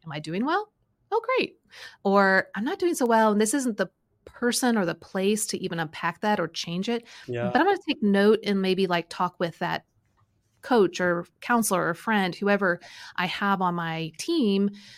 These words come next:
Speaker 1: so to speak, um, to really process. I can tell I didn't feel safe in that situation.
Speaker 2: Yeah.
Speaker 1: And do I need to unpack that some more?
Speaker 2: Yeah.
Speaker 1: So I think that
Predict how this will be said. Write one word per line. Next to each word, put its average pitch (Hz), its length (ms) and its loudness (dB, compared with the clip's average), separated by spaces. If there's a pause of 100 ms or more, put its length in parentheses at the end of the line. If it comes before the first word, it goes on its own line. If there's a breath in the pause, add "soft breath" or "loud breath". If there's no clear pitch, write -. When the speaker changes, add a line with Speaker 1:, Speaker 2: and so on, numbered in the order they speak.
Speaker 1:
so - 160 0
to 185 100 0
speak, 170 540 -4
um, 170 580 -4 (240)
to 220 100 -4
really 226 180 4
process. 196 520 0
I 202 60 -4
can 202 180 -4
tell 247 440 0
I 190 100 2
didn't 180 220 -6
feel 180 140 -4
safe 175 320 -2
in 170 60 -6
that 160 180 -6
situation. 170 720 -8
Speaker 2:
Yeah. 175 300 -2
Speaker 1:
And 170 220 -6
do 185 120 -8
I 185 60 -2
need 185 140 -4
to - 100 -6
unpack - 400 -6
that - 180 -10
some - 160 -6
more? 165 340 -6 (220 loud breath)
Speaker 2:
Yeah. 120 200 -10
Speaker 1:
So 247 120 4
I 233 120 4
think 381 340 -6
that 196 320 2